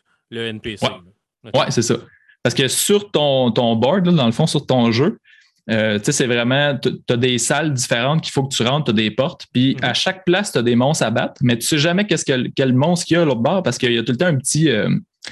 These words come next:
Speaker 2: un petit tombe par-dessus le tableau, dans le fond, là. Tu sais, tu vois vraiment ton board au complet, mais quand t'es pas dans cette pièce-là, elle est comme pas éclairée, fait que tu vois pas qu'est-ce qui s'en vient de l'autre côté.
Speaker 1: OK.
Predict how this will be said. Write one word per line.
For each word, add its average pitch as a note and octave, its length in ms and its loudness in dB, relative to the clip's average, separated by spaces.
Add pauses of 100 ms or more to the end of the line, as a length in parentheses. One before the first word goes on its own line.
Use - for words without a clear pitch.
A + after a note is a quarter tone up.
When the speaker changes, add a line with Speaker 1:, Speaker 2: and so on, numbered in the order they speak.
(400)
Speaker 2:
un G2+ 140 0
petit - 220 -4
tombe D#3+ 280 2
par-dessus A#2 500 0
le C3+ 100 0
tableau, B2+ 380 2
dans E3+ 120 4
le C#3 60 2
fond, F#3 180 0
là. F#3 80 4
Tu F#3 100 2
sais, F3+ 60 -2
tu D3 80 0
vois D3+ 100 2
vraiment D3+ 200 2
ton D3+ 160 0
board D3+ 180 2
au C#3+ 40 0
complet, C#3 360 2
mais C3 160 2
quand E3 200 0
t'es C3 120 0
pas E3+ 100 0
dans D#3+ 80 0
cette C#3+ 200 -2
pièce-là, C3+ 300 0
elle E3+ 40 2
est C3+ 40 0
comme C3+ 180 0
pas E3 100 2
éclairée, D3 340 0
fait C3+ 120 -2
que - 60 -8
tu - 120 -2
vois C#3+ 120 4
pas F3+ 120 2
qu'est-ce C3 180 -2
qui - 80 -6
s'en A#2 160 2
vient B2 100 2
de C3 60 2
l'autre A2 120 -4
côté. A2+ 260 0 (340)
Speaker 1:
OK. C3 240 -10